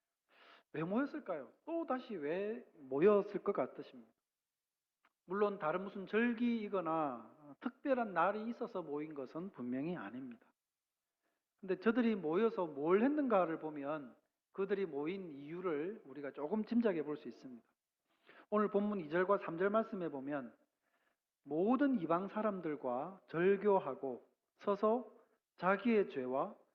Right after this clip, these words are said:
조상들의 허물을 자복하고 이날에 낮 사분의 일은 그 자리에 서서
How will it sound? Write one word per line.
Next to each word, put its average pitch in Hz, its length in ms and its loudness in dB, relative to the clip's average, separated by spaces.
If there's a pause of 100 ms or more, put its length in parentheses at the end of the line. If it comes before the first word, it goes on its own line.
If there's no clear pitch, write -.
(220)
조상들의 220 600 2
허물을 202 420 2
자복하고 165 800 -2 (440)
이날에 175 500 0 (360)
낮 156 300 0 (220)
사분의 175 540 -4
일은 214 260 0
그 151 160 -10
자리에 160 320 -2
서서 233 480 0